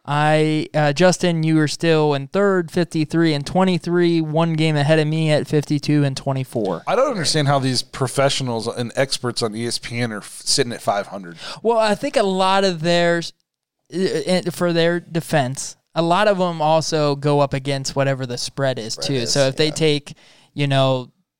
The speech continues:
Speaker 1: the Browns minus seven, or, you know, or they take the Browns in seven and then they only win by six, they technically lose.
Speaker 2: Colin in his Blazing Five picks against the spread, but on E S P N, they just, in, like, uh, Sunday N F L Countdown, they just, it's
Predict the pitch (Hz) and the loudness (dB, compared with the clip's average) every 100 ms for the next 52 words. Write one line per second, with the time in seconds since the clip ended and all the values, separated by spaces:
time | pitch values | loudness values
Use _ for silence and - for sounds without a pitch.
0 | _ 147 135 143 139 135 135 127 - - | _ -6 0 0 2 0 -2 -6 -10 -12
1 | _ _ _ 147 143 139 123 - 151 135 | _ _ _ -4 -2 0 -2 2 4 4
2 | 127 120 123 127 127 127 135 143 151 147 | 0 -8 -8 -4 -2 -2 0 0 2 0
3 | 147 143 139 139 135 131 123 - 143 135 | 0 0 0 -2 -6 -10 -6 0 0 0
4 | 131 127 131 127 113 _ 139 139 131 131 | -8 -10 -10 -12 -16 _ -6 -4 -4 -4
5 | 139 131 170 - 156 131 139 120 143 - | -4 -4 -4 -2 -2 -4 -8 -6 -6 -6
6 | 123 - 117 95 _ 131 156 185 202 151 | -12 -18 -20 -20 _ -6 -2 2 2 2
7 | 123 117 135 123 113 131 135 117 104 123 | 0 -4 -2 -2 0 2 2 0 2 4
8 | 113 - 107 - 107 101 101 - 120 110 | 4 0 -8 -8 -8 -6 -4 -2 0 2
9 | 98 110 107 156 175 - 156 139 151 131 | 2 0 2 2 2 0 2 2 2 0
10 | 156 139 135 131 113 - 123 120 107 95 | 0 -2 -2 0 -2 0 0 2 2 -2
11 | - _ _ _ _ _ _ - - 131 | -10 _ _ _ _ _ _ -6 -2 2
12 | 131 131 131 117 117 127 139 143 139 - | 2 2 0 -2 -4 0 2 2 -2 -18
13 | - - 156 151 - 135 | -12 -2 0 0 -2 -2